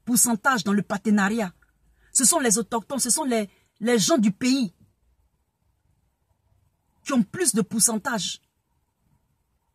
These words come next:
que ceux qui viennent faire les affaires dans leur pays.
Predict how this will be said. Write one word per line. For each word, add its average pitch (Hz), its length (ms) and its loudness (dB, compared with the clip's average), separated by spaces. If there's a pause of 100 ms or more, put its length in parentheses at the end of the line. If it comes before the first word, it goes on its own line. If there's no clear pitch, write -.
(1300)
que 302 140 -4
ceux 330 160 -2
qui 226 140 0
viennent 247 200 0
faire 262 200 -2
les 185 180 -2
affaires 190 360 -4 (1700)
dans 202 180 0
leur 262 160 0
pays. 233 440 0